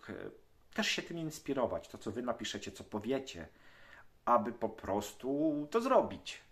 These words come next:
Dla mnie, ale przede wszystkim dla was. Więc tyle z mojej strony.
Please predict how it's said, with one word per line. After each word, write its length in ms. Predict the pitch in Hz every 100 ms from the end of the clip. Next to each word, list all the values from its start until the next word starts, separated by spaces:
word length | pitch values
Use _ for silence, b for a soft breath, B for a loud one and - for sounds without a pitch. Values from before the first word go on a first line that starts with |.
| -
Dla 180 | 104 143
mnie, 380 | 143 139 135 143
ale 160 | 127 135
przede 180 | 131 120
wszystkim 360 | - - 107
dla 240 | 98 104 82
was. 340 | - - - - B B B B -
Więc 400 | 107 110 - -
tyle 180 | - 214
z 60 | 170
mojej 180 | 165 151
strony. 540 | - 143 139 139